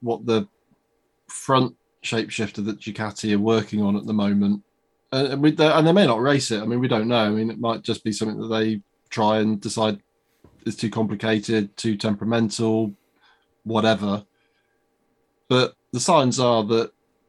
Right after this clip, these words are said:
the, the field is still massively closely packed. Now, we, we haven't arrived at a race weekend yet, so that's the, the, the pure acid test w-,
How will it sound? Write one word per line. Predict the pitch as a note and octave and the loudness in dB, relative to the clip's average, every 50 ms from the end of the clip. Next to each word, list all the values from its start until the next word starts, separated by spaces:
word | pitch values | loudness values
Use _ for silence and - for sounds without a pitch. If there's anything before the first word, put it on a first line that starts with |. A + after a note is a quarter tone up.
| _ _ _ _ | _ _ _ _
the, | - A#2+ G#2+ A#2+ | -18 -12 -10 -8
the | A2+ G2+ - | -6 -6 -2
field | G#2 - C#3 B2+ A2+ | 0 2 2 2 2
is | A#2 - | 0 -2
still | - C3 A#2+ A#2 | 0 0 0 0
massively | A2+ B2 C3+ C#3+ C3+ A2+ - A#2 G#2+ - A#2+ A#2 A2 | 0 0 0 0 0 0 -2 -4 -6 -4 -2 -4 -2
closely | G2+ - B2 A#2 A2+ G#2+ - - A2+ G#2 | -2 0 0 0 0 0 -2 -4 -6 -6
packed. | G#2 - C3 A2 G#2 G#2+ - - - | -2 0 0 0 0 0 -4 -4 -2
Now, | A#2 A#2 A2 | 0 2 4
we, | A#2 A#2+ A#2 A#2+ - | 4 2 2 0 0
we | B2+ B2 A#2+ | 2 2 2
haven't | B2+ B2+ G#2 A#2+ A2 | 2 0 -2 -2 -4
arrived | A2+ A2+ A2+ A2+ A2 G#2+ G2+ A#2 | -2 -2 0 0 0 0 -2 -4
at | A2+ A2+ | -4 -2
a | |
race | A2+ A#2 A#2 A2 G#2 - | 0 0 0 0 -2 -4
weekend | A2+ G#2 G2+ - G#2 G2+ G2+ G2+ | -6 -6 -6 -4 -4 -2 -2 -2
yet, | G#2 G#2+ G#2 - | -4 -6 -8 -6
so | G#2+ | -4
that's | G#2+ A2+ G2+ G#2 - | -2 -2 -2 -2 -6
the, | - A2 G#2+ A2 G#2+ - | -8 -6 -6 -6 -8 -8
the, | - G#2 G2+ _ | -10 -12 -12 _
the | - G#2 | -12 -10
pure | - - A#2 A2 G#2+ | -6 -4 -4 -2 -2
acid | G#2 G2+ - - G2+ G2+ | -2 -4 -6 -8 -10 -8
test | - A2+ G#2+ G2 - - _ _ _ _ _ _ _ - | -6 -6 -6 -6 -8 -12 _ _ _ _ _ _ _ -16
w-, | B2+ A2+ A2 A2 | -12 -10 -10 -10